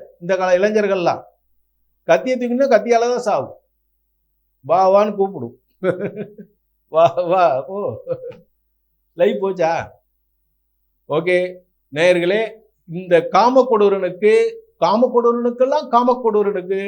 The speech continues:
கொடுத்த தீர்ப்பை ஜனங்கள், பொதுமக்கள் எல்லாரும் பயங்கரமா வரவேற்கிறாங்க.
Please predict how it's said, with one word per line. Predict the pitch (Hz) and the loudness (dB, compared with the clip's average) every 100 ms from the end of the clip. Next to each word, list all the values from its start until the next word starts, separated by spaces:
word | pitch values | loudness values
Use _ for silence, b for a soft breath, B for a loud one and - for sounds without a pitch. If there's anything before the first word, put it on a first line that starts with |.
| 202 | -8
கொடுத்த | - 196 208 185 | -2 0 0 -2
தீர்ப்பை | - 214 214 214 180 180 - _ _ _ _ _ _ _ - | -4 -4 -4 0 0 0 -4 _ _ _ _ _ _ _ -10
ஜனங்கள், | 123 165 214 208 208 202 196 | -2 2 2 2 2 2 2
பொதுமக்கள் | 170 208 202 196 202 202 139 | 0 0 -2 -4 -2 -2 -2
எல்லாரும் | 147 170 185 190 202 196 | -2 -2 0 0 0 -2
பயங்கரமா | 143 170 170 175 180 | -4 -2 -2 -4 -2
வரவேற்கிறாங்க. | 156 147 143 131 117 98 | -2 -2 -6 -8 -8 -8